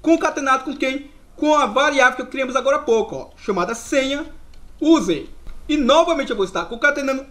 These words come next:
entre aspas duplas, aspas simples, e agora eu vou fechar essa instrução com aspas duplas no final, e posso dar um enter. Observe aí que aparentemente reconheceu a nossa instrução. Vou estar salvando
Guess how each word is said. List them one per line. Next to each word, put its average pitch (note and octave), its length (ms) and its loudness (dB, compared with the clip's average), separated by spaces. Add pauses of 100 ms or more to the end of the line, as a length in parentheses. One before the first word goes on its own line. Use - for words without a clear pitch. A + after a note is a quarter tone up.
entre F#4+ 400 0
aspas A3+ 320 -2
duplas, D4+ 420 -4 (120)
aspas D4 320 -4
simples, D4+ 380 -4 (280)
e B3 80 -2
agora C4+ 220 6
eu F#3+ 100 -2
vou D#4 160 0
fechar G#3+ 360 -2
essa F#3+ 100 -6
instrução D4 500 -4 (220)
com D4+ 140 -2
aspas C4+ 320 0
duplas C4+ 280 -4
no C#4 100 -6
final, A3 540 0
e A#3+ 80 -10
posso B3+ 300 0
dar A#3+ 260 2
um C4 120 -2
enter. G3 380 -6 (100)
Observe F#3 440 -2
aí - 240 -2
que - 220 -16
aparentemente A#3 680 -2
reconheceu A#3 800 -2
a F3+ 80 0
nossa E3+ 240 -2
instrução. B3 520 -2 (320)
Vou B3 100 6
estar C#4+ 220 0
salvando A#3 680 -4